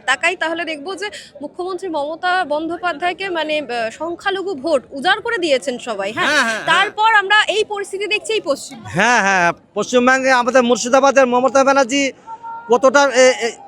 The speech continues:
Speaker 2: এমএলএ এখানে আছে, এখানে সেই এমএলএ গুলি যদি আমরা যদি এখানে যদি আমরা ভোট না দিই, তা মমতা ব্যানার্জি কোথায় থাকবে? মমতা ব্যানার্জিকে দেশ ছেড়ে শেখ হাসিনা মতন পালিয়ে যেতে হবে।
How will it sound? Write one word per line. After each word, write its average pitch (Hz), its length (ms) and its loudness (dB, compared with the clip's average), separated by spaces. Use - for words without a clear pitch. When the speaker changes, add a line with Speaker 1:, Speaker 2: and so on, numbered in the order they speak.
Speaker 2:
এমএলএ 247 320 4
এখানে 254 220 4
আছে, 185 240 0
এখানে 196 300 2
সেই 214 240 4
এমএলএ 240 280 4
গুলি 247 220 2
যদি 233 220 4
আমরা 233 300 4
যদি 220 200 -6
এখানে 240 300 2
যদি 220 220 2
আমরা 233 220 4
ভোট 202 220 4
না 269 120 4
দিই, 247 240 2
তা 214 140 2
মমতা 254 300 4
ব্যানার্জি 269 300 4
কোথায় 277 240 4
থাকবে? 208 240 0
মমতা 233 320 4
ব্যানার্জিকে 269 420 4
দেশ 262 200 6
ছেড়ে 262 180 4
শেখ 262 240 2
হাসিনা 240 300 2
মতন 240 200 0
পালিয়ে 226 260 2
যেতে 185 140 -2
হবে। 131 160 -10